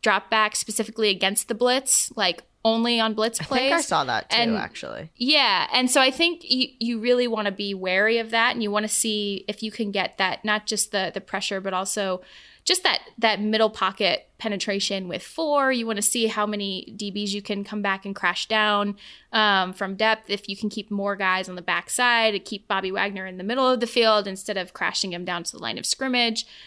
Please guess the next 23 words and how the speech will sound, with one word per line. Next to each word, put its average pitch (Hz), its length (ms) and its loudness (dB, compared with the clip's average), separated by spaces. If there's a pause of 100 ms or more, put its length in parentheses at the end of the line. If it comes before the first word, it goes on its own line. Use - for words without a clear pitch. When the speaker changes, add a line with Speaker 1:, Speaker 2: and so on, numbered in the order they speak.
(160)
Speaker 1:
Um, 202 400 2
I 262 80 2
think 359 200 0
that 359 180 4
those 240 240 6
types 240 320 0
of - 100 0
things 208 680 0 (400)
could 285 220 4
be 269 200 6
really 233 480 4
relevant 202 480 2
factors 233 500 0
in 269 80 4
this 277 160 2
game. 311 240 2
And, 277 220 2
and 311 120 2
I 359 100 4
also 427 400 2 (180)
honestly 302 420 2
think 294 260 -2
it's, 277 220 -2